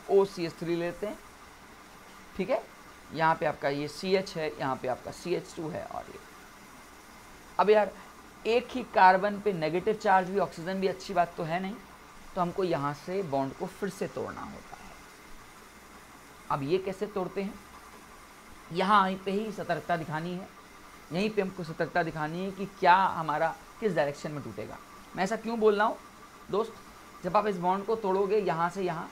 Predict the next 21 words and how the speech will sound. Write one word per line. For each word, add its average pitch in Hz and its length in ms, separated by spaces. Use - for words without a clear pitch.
तो 175 60
आपके 180 180
पास 226 120
दो 180 180
रास्ते 123 300
हैं, 117 160
एक 165 240
बॉन्ड 185 300
ए 180 120
वाली 190 240
रस्सी 180 300
है 170 120
और 175 100
एक 185 180
आ-, - 80
आपका 156 240
रास्ता 151 260
बी 151 140
को 131 120
जाता - 240
है। - 220